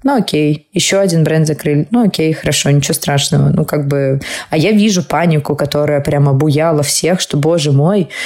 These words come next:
у нас все закрыли. А, ну, у меня как-то более, более серьезные вопросы в голове есть о том, когда все это закончится. И я все, я в-, к-, отношусь к тому лагерю, который,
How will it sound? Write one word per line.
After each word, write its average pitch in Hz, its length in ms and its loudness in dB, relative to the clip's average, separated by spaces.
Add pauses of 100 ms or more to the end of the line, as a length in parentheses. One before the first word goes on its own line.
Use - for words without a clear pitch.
(220)
у 160 60 2
нас 165 220 0
все - 200 -2
закрыли. 143 540 0 (460)
А, 156 560 0 (380)
ну, 160 140 2
у 160 40 4
меня 156 280 2
как-то - 360 -6
более, 160 680 0
более 170 240 2
серьезные 151 600 2
вопросы 143 480 0
в 139 100 -4
голове 151 440 2
есть 160 340 -2
о 147 80 -2
том, 147 280 0
когда 147 600 0
все - 220 -2
это 143 200 -2
закончится. 151 840 -2
И 175 220 -2
я 156 560 2
все, - 240 -2
я 175 240 0
в-, - 240 -8
к-, 156 460 -2
отношусь 196 380 0
к - 80 -10
тому 185 220 2
лагерю, 214 360 0
который, 180 560 0